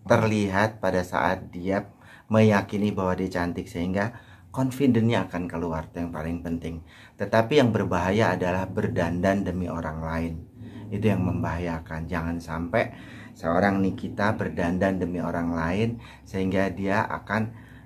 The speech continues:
mengurangi kepedean atau confident-nya dia itu. Ataupun kalau misalnya dikatakan, apakah sih bedanya?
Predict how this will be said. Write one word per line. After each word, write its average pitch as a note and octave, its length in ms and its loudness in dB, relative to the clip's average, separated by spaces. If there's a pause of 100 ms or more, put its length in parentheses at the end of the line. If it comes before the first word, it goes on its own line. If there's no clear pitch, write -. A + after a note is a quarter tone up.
(100)
mengurangi A#2 960 4 (560)
kepedean G2+ 720 2
atau G2 480 -4 (240)
confident-nya F2 720 -6
dia E2 240 -10
itu. - 240 -16 (400)
Ataupun A#2+ 560 0
kalau C3+ 240 2
misalnya B2+ 400 0
dikatakan, B2 560 -2 (160)
apakah C#3 320 -4
sih - 80 -8
bedanya? C3 480 4